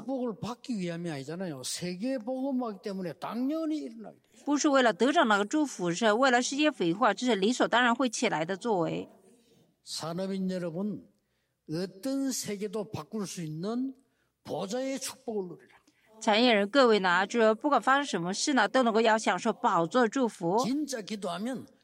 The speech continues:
Speaker 1: 보좌의 축복의 문이 열릴 것이다.
Speaker 2: 我们真正祷告的时候呢，宝座的门会开的。
Speaker 1: 성전 건축 놓고 기도하는 교회 여러분들요, 정말 기도하면 이 응답이 올 것이다.
Speaker 2: 我们放着建筑圣殿呢，祷个，祷告的时候，一定会蒙应允的。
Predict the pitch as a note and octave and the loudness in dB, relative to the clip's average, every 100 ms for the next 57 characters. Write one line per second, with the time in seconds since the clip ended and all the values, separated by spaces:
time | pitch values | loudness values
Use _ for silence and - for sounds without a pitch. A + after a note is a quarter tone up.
0 | _ - - F3+ B3+ B3+ - A#3+ C4 B3 | _ -10 -8 -6 -6 -6 -10 -8 -6 -4
1 | A#3 A#3 A#3 D3+ D#3+ - - - G#3+ G#3 | -2 -2 -4 -8 -10 -18 -18 -2 0 2
2 | C#4 D4+ B3+ F#3 F#3+ B3 A3+ A3+ A3+ G#3+ | 4 4 4 4 4 4 4 2 2 2
3 | G3+ - G#3 E3+ F3+ F3 D4 C4 G3 F#3+ | 2 2 2 4 2 2 2 4 2 0
4 | A#3 - - G3+ G#3 F#3 E3 F3 F#3+ - | 0 -2 -2 0 0 0 -2 -2 -10 -20
5 | _ _ - - F3 F#3 F#3+ A3+ B3 G#3+ | _ _ -10 -8 -6 -4 -4 -4 -6 -6
6 | F#3+ E3 G#3 A3 G3 - A3 G#3 F#3+ F3 | -8 -4 -4 -4 -6 -8 -6 -6 -4 -6
7 | D#3 E3+ E3+ F3 E3+ D#3 D3+ G3 E3 A#2 | -6 -6 -4 -6 -6 -6 -8 -10 -12 -16
8 | _ _ - A3+ F3+ A3+ C4+ C4 - B3+ | _ _ -10 -6 -2 -2 -2 -6 -8 -6
9 | A3 A#3 A3+ G#3 A3+ A3 G3+ F3 C#3+ - | -4 -4 -4 -4 -4 -2 -4 -4 -8 -10
10 | - - - - G#3 G3+ D4+ A#3+ A3 G#3+ | -16 -18 -10 0 2 4 6 6 8 6
11 | A3+ C4+ G3+ G3+ C4+ B3 C4+ A#3+ G3 G3 | 6 2 2 0 2 4 4 4 4 4
12 | G#3+ F#3 E3+ G3 G3 - E3+ E3 A#3+ A3+ | 4 2 4 4 4 4 2 4 4 4
13 | G#3+ A3 G#3 C4 B3+ E4+ F4 A3 F3 A3+ | 0 0 -2 0 0 4 4 4 2 0
14 | F3+ D#3 D#3 D#3+ | 0 0 -2 -4